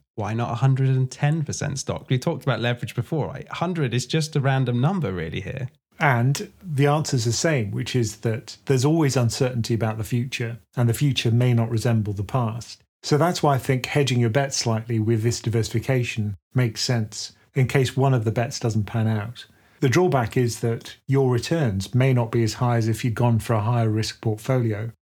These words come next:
Speaker 2: and you may have regrets at the end of your life. But frankly, I don't think people would.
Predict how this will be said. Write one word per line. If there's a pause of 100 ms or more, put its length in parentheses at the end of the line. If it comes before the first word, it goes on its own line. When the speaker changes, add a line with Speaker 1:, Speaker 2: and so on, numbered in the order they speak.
(160)
Speaker 2:
and
you
may
have
regrets
at
the
end
of
your
life.
But (240)
frankly,
I
don't
think
people
would.